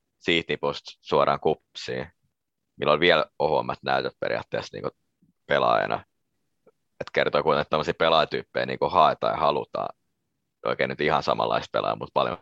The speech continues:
samaakin periaatteessa pelaajatyypeissä. Niin mä, pelillisesti mä näen sitä oikein mahdollisena, mut sit, no, kaikki aina toivottavasti on niitä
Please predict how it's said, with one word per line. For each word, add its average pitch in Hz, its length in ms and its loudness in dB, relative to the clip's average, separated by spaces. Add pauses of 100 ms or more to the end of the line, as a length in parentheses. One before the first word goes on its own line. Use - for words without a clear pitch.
samaakin - 560 -4
periaatteessa - 500 -8
pelaajatyypeissä. 50 680 -8 (640)
Niin - 180 -16 (720)
mä, 60 180 -4 (680)
pelillisesti 98 420 4
mä 67 120 0
näen 67 180 0
sitä 57 180 -4 (200)
oikein 62 280 -2
mahdollisena, 52 520 -6
mut - 140 -18
sit, 69 140 -6 (100)
no, 78 160 0 (500)
kaikki 65 320 -2
aina 69 180 -2 (2000)
toivottavasti - 460 -8
on 71 140 -2
niitä - 360 -14